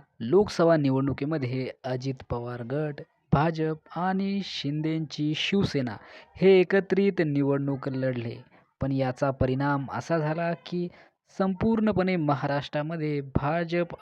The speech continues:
आघाडीविरुद्ध वातावरण निर्माण झाले. याचा फटका सर्वात जास्त भोगला तो अजित पवार गटाने. अजित पवार गटाची फक्त एकच जागा निवडून आली.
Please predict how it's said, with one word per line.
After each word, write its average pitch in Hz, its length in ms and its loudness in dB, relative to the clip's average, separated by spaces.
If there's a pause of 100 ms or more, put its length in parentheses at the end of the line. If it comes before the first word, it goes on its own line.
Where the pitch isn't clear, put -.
आघाडीविरुद्ध 131 1080 -4 (680)
वातावरण 139 580 2
निर्माण 120 400 -2
झाले. 104 320 -8 (280)
याचा 123 220 -4
फटका 165 540 0
सर्वात 180 600 0
जास्त 139 420 -4 (580)
भोगला 160 580 6
तो 156 460 0 (120)
अजित 151 460 0 (100)
पवार 139 420 2
गटाने. 113 500 -4 (300)
अजित 123 220 -4 (100)
पवार 120 280 -2
गटाची 143 540 -8 (120)
फक्त 185 340 -4 (260)
एकच 156 480 -4
जागा 131 400 -4 (380)
निवडून 139 380 2
आली. 95 280 -10